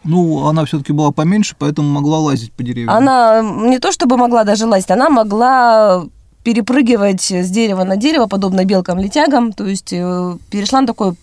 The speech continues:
Speaker 2: планирующий полет. В отличие от, э, современных птиц, у археоптерикса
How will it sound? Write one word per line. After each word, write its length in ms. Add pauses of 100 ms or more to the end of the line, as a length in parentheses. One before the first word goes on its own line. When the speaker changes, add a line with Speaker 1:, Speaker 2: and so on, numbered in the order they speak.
(160)
Speaker 2:
планирующий 720
полет. 420
В 180
отличие 460
от, 420
э, 320
современных 560
птиц, 400
у 60
археоптерикса 1120